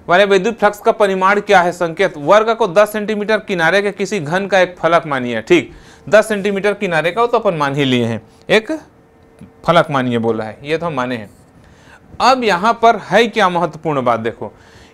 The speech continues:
यहाँ पर महत्वपूर्ण बात यह है कि जो हमारा घन है, घन का प्रत्येक सरफेस एक वर्ग होता है।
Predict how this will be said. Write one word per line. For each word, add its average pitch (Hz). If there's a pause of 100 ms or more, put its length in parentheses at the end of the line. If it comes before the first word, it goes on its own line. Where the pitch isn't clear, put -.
यहाँ 185
पर 233
महत्वपूर्ण 208
बात 185
यह 208
है 147 (500)
कि 196
जो 226
हमारा 196 (720)
घन 190
है, - (680)
घन 190
का 226
प्रत्येक 220
सरफेस 202
एक 208
वर्ग 170
होता 117
है। 95